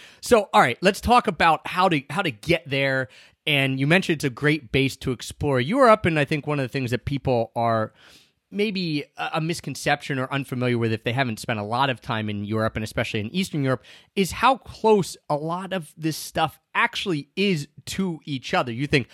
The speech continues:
"Oh my gosh, Bulgaria, it's all the way over by Greece and, and on the sea there. It must be forever away if I fly into a Western European city like Paris, London, Milan, something like that."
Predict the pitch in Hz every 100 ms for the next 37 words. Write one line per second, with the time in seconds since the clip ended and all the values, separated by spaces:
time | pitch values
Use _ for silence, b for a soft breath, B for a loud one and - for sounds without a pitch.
0 | b b - 226 143 127 165 - 139 120
1 | 156 127 - - 175 185 190 170 156 151
2 | 147 143 151 147 139 117 120 113 123 185
3 | 190 180 - B B B _ 143 135 123
4 | 135 135 131 135 120 - 220 196 170 165
5 | 160 - 170 165 156 - 151 135 - 143
6 | - 190 165 151 127 127 127 127 139 127
7 | 127 120 - 127 117 127 139 120 110 123
8 | 113 110 B B - 131 120 117 123 127
9 | 113 107 113 104 120 104 98 98 - -
10 | 98 98 98 - 101 110 98 101 95 90
11 | B B B B 107 104 117 107 98 -
12 | 98 98 92 - 165 147